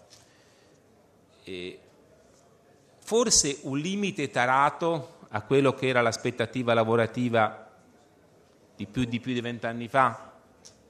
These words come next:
Probabilmente è così. Ma se questa era la ratio, forse oggi, in qualche modo, questa potrebbe essere un aspetto che potrebbe essere oggetto di,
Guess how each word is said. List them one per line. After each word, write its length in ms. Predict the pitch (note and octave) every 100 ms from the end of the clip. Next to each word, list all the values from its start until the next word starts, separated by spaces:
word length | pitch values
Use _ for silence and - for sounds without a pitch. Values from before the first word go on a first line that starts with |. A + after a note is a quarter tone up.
| _
Probabilmente 800 | - C#3 G#2+ E2+ E2 D#2+ D2+ -
è 60 | -
così. 300 | C#2+ C#2 C2+ _ _ _ _ _ _ _ _ _ _ _ -
Ma 160 | A2+
se 200 | - C#3
questa 300 | E3 F#3 -
era 160 | C#3 D#3
la 100 | G3+
ratio, 540 | C3 A2 - C#3+ -
forse 540 | - - C#3+ B2 E3 C3
oggi, 520 | D2 D2+ D2+ F#2 - -
in 180 | G2+ G2+
qualche 400 | F#2 F2+ - A#2
modo, 500 | D#2+ C#2+ D2 E2 - _ _ _ _ _ _ _
questa 420 | - - - A2
potrebbe 640 | - - C3+ - D#3+ G2
essere 320 | D2+ - F#2
un 160 | F#2 F#2+
aspetto 720 | G#2 - C#2+ - - - - _
che 120 | -
potrebbe 540 | - B2 A2+ A2 A2+ -
essere 500 | E2 D2 - F2 E2+ -
oggetto 680 | A#2 G#2 - D2 - - G2
di, 220 | - E2+